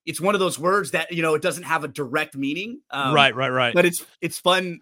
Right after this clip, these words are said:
Speaker 1: uh, to hear Robert Geller say this name when he's, uh, when he's calling the races there.
Speaker 2: <laughs>
Speaker 1: Um,
Speaker 2: That's
Speaker 1: I
Speaker 2: why I
Speaker 1: thought
Speaker 2: just
Speaker 1: the
Speaker 2: stuck to the number four horse. That's
Speaker 1: Yeah,
Speaker 2: why I was
Speaker 1: the
Speaker 2: like, "I'm
Speaker 1: number
Speaker 2: just not
Speaker 1: four.
Speaker 2: even gonna try."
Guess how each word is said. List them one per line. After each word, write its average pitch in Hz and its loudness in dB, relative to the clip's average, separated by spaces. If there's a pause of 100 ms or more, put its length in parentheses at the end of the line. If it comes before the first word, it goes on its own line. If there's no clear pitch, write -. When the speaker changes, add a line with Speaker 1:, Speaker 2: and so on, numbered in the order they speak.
Speaker 1:
uh, 139 -2
to 151 -12
hear 147 0
Robert 139 -4
Geller 127 -2
say 147 -2
this 131 -6
name 123 -2
when 131 -2
he's, 127 -2
uh, 123 2
when 165 4
he's 139 -2
calling 139 2
the 135 -4
races 151 -2
there. 131 -2
Speaker 2:
<laughs> 175 -4 (280)
Speaker 1:
Um, 151 4
Speaker 2:
That's 202 8
Speaker 1:
I - 6
Speaker 2:
why 226 10
I 226 10
Speaker 1:
thought 214 6
Speaker 2:
just 220 2
Speaker 1:
the - 4
Speaker 2:
stuck 202 4
to 208 2
the 170 0
number 160 2
four 143 2
horse. 98 -4
That's - 2
Speaker 1:
Yeah, 208 6
Speaker 2:
why 139 6
I - 6
was 131 2
Speaker 1:
the - 0
Speaker 2:
like, 139 4
"I'm 147 8
Speaker 1:
number 190 4
Speaker 2:
just 196 -2
not 202 8
Speaker 1:
four. 185 6
Speaker 2:
even 180 2
gonna 165 -4
try." 143 -2